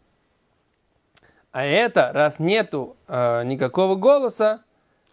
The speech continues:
значит, никто об этом не знает, значит, большинство уменьшилось. Тут интересно, ч-,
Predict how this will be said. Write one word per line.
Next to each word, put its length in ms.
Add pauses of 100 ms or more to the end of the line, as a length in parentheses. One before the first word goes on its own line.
(160)
значит, 460
никто 200
об 80
этом 120
не 100
знает, 360
значит, 420
большинство 540
уменьшилось. 680 (4000)
Тут 140
интересно, 460
ч-, 200